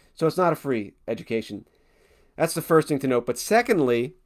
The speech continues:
this attorney refers to, you know, pre-eighteen seventy, and it was around that time that the Pennsylvania Constitution added this idea that the state of Pennsylvania is required to provide a thorough and efficient education system.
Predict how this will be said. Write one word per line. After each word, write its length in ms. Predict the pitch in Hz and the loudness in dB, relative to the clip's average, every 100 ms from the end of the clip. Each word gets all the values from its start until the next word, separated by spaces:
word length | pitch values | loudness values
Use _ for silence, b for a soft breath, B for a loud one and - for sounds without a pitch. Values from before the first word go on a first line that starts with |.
| _ | _
this 180 | - 147 | -6 -4
attorney 420 | 156 180 190 175 | -2 0 2 4
refers 560 | 147 135 165 165 165 - | 2 -2 0 0 0 -6
to, 400 | - 139 135 131 _ _ _ _ _ _ _ - | -6 -2 0 -2 _ _ _ _ _ _ _ -4
you 80 | |
know, 100 | 131 | -2
pre-eighteen 800 | 123 - 170 165 151 147 - 127 | -2 0 0 0 0 -4 -4 -6
seventy, 480 | 117 139 135 113 107 | -2 0 0 -2 -4
and 80 | 127 | -2
it 60 | |
was 120 | 143 131 | -4 -2
around 260 | 147 147 | 0 2
that 200 | 147 180 | 0 -2
time 260 | - 143 135 | -2 -2 -2
that 120 | 131 | -4
the 60 | - | -6
Pennsylvania 460 | 151 139 139 139 | -6 -4 -2 -2
Constitution 840 | 127 135 135 _ 175 185 - 123 - - | -2 -4 -6 _ -6 -6 -4 -6 -8 -6
added 400 | 147 165 180 143 | 0 0 0 -2
this 200 | 139 135 | -4 -4
idea 400 | 127 113 110 113 | -4 -2 -4 -2
that 180 | 123 123 | -4 -8
the 80 | |
state 320 | 113 - 160 175 | -14 -2 -2 -2
of 100 | 180 | -4
Pennsylvania 640 | 160 151 123 120 113 110 b b b | -8 -8 -8 -6 -4 -6 b b b
is 220 | - 143 | -6 -4
required 840 | 127 131 - 135 156 180 123 107 101 _ _ | -4 -8 -8 0 2 2 0 -4 -8 _ _
to 120 | - - | -18 -8
provide 400 | 139 127 127 117 | -4 -2 0 -2
a 80 | |
thorough 640 | 107 - 147 160 165 165 175 _ - | -6 -8 -4 0 0 0 -4 _ -10
and 120 | 110 | -8
efficient 600 | 101 - 180 117 104 - _ _ _ _ - | -8 -6 -6 -6 -10 -12 _ _ _ _ -8
education 540 | 120 117 113 117 117 | -8 -8 -8 -8 -8
system. 380 | 113 113 - 92 | -12 -12 -12 -14